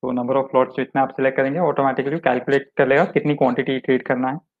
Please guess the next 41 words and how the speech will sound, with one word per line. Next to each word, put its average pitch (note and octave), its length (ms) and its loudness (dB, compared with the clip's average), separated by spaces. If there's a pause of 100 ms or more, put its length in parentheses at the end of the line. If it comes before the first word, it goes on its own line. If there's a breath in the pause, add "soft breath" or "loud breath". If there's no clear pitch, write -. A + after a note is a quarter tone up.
(380)
अगर C#3+ 140 6
आप D3 100 6
Nifty C3+ 300 0
या D#3 140 8
बैंक C3 280 6
Nifty C#3 220 -2
के C#3+ 80 2
लिए D3 160 6
स्ट्रैटेजी C#3 420 -2
बना C#3 240 0
रहे D3 180 0
हैं, G3+ 120 -6 (680)
तो C#3 80 0
आप C3 220 0 (160)
करंट C#3 320 2
वीक C3+ 160 0
या C3+ 100 4
current C3 360 0
month B2+ 160 2 (100)
option B2+ 280 -2
में B2+ 280 -4
ट्रेड - 500 -6
कर B2+ 100 0
सकते - 340 -12
हैं। D3+ 100 -12 (2500)
तो, D#3+ 380 4 (340)
अ, D3 480 4
सारी E3 220 6
चीज़ें F#3+ 360 6
same E3+ 200 6
रहेगी, E3 420 6
just D#3 400 0
आपका D3+ 320 2
जो D3+ 140 4
list E3 340 2
है, E3+ 180 4
वो E3 240 -2
एनएसई D#3+ 360 2
type D3+ 400 0
की - 340 -6
बजाय C#3+ 360 0